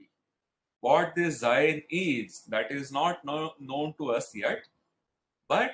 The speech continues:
it's some point which is between P n and P. And P n, of course, converges to the point P. Therefore, we will have that xi n will also converge to P. So if we have to take P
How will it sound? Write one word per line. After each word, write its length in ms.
it's 240
some 480
point 380
which 200
is 200
between 480
P 160
n 100
and 220
P. 180
And 240
P 160
n, 340
of 120
course, 320
converges 640
to 360
the 100
point 420
P. 420
Therefore, 800
we 140
will 220
have 420
that 360
xi 380
n 220
will 180
also 380
converge 600
to 160
P. 140
So 180
if 220
we 140
have 300
to 100
take 300
P 260